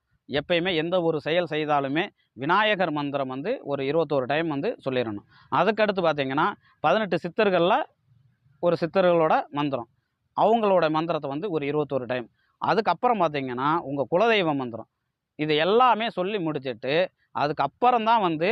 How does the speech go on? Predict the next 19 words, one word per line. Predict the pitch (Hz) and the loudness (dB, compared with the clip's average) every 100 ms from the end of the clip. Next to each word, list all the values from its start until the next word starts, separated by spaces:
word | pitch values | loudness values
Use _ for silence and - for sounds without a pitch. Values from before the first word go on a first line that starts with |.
| 247 | -2
நம்ம | 151 151 | -4 -4
வந்து | 143 143 208 349 _ _ _ _ _ _ - | -2 -2 -4 -6 _ _ _ _ _ _ -4
இசைக்கு | 170 220 208 | -2 0 0
அம்மாவோட | 180 165 151 180 269 - | 2 4 4 2 0 -2
மந்திரத்தையே | 151 165 139 160 151 | 0 0 0 0 0
சொல்லணும். | 135 123 107 _ _ - | -2 -4 -8 _ _ -6
அந்த | 131 139 | -2 2
இசைக்கு | 160 294 277 269 | 2 2 4 2
அம்மா | 233 202 | 4 2
மந்திரம் | 160 208 269 240 | 2 0 0 0
சொல்லும்போது, | 185 214 247 185 151 160 202 | 0 0 0 2 2 2 0
ஒவ்வொரு | 156 226 285 254 | 0 2 2 2
மந்திரம் | 170 214 247 180 | 2 2 0 0
சொல்லும்போது | 170 160 147 | 0 2 2
பார்த்தீங்கன்னா | 135 143 208 196 | 0 0 0 2
செவ்வரளி | 208 269 214 160 | 2 4 2 2
பூ | 151 160 | 0 0
இருக்கு | 143 135 | 0 0
பார்த்தீங்களா, | 123 127 185 | -2 2 2